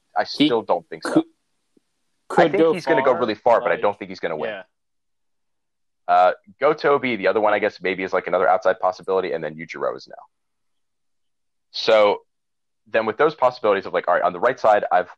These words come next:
Speaker 1: basically said left side Okada is in the finals. On the right side, we have Sanada, Shingo, Evil, or Goto. So <laughs> three out of those four guys are out of,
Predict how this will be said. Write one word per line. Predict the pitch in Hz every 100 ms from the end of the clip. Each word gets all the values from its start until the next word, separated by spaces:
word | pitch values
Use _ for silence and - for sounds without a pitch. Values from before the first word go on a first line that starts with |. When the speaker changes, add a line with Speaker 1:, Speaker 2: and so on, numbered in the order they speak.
| _ _ _ _
Speaker 1:
basically | 120 120 -
said | 101 85
left | 101 -
side | - 110
Okada | 90 - 107 104 101 _ _
is | 90
in |
the | 87
finals. | - 82 82 82 _ _
On | 82
the | 80
right | 98 -
side, | 95 87 85 _ _ _ _ -
we | 82
have | 80
Sanada, | - 92 113
Shingo, | 110 - 104 95 92 92 _ _ _ _ _
Evil, | 113 113 113
or | 104 98
Goto. | 90 85 - - - _ _ _
So | - 110 -
<laughs> | - -
three | 131 160
out |
of | 143
those | 123
four | - 123
guys | 110 98 98
are | 87
out |
of, | 90